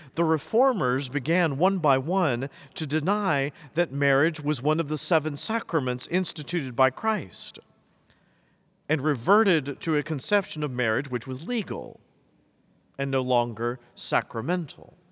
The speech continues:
In addition to divine law about marriage, remember that in things that are not commanded by God,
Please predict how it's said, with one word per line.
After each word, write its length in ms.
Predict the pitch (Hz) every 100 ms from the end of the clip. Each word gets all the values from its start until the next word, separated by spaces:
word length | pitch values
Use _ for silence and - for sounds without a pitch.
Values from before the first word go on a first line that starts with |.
| _ _ _ - _ _ _ _ _ _ _ _ _ _ _ _ _ _ _ _ - - - -
In 140 | 185
addition 400 | 175 180 190 202
to 120 | 160
divine 560 | 139 147 147 170 214 185
law 360 | 120 123 170 131
about 320 | 127 131 104
marriage, 480 | 110 110 160 185 - - - - _
remember 360 | 165 226 240 196
that 220 | 180 -
in 240 | 196 226 262
things 460 | - 214 190 147
that 180 | 147 156
are 160 | 143 139
not 340 | 135 202 202
commanded 540 | - 151 135 123 117 101
by 160 | 104
God, 480 | 98 104 92 110 175